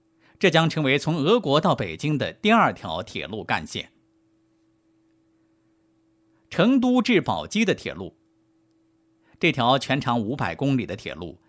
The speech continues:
已经完成了五分之一，它将使兰州与成都相连，使中国南部与延伸至昆明的缅甸公路及时连接在一起。成都至昆明的铁路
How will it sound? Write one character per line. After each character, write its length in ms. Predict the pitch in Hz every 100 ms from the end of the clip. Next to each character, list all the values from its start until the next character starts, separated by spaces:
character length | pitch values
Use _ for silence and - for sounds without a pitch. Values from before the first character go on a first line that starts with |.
| -
已 100 | 131
经 200 | 226 240
完 200 | 139 208
成 160 | -
了 60 | 143
五 180 | 92 67
分 200 | 127 131
之 120 | 127
一， 240 | 139 156 - _ _ _ _ _ _ _ _
它 140 | - 139
将 180 | 143
使 140 | 139 101
兰 260 | 98 151
州 220 | 214 196 190
与 140 | 98
成 280 | - 131 202
都 220 | 214 208
相 220 | - 135
连， 260 | 78 120 - _ _ _ _ _
使 260 | - - 156
中 200 | 202 294
国 120 | 180
南 240 | 151 123 220
部 280 | 214 107 - -
与 200 | 147 143
延 240 | 120 196
伸 240 | 233 220 214
至 220 | 160 87
昆 200 | - 269
明 280 | 269 151 160
的 280 | 143 - -
缅 320 | 139 123 104
甸 240 | 240 185
公 180 | 120 135
路 240 | 147 90 - _
及 260 | - 151 208
时 320 | - 90 113
连 280 | 117 101 139
接 140 | 156
在 140 | 135 104
一 140 | 131
起。 280 | - - 67 _ _ _ _ _ _ _ _ _ _ _ _ _ _ -
成 260 | 170 254
都 200 | 254 254
至 180 | 240 180
昆 180 | - 262
明 220 | 240 147
的 80 | 156
铁 220 | 110 78
路 240 | 123 104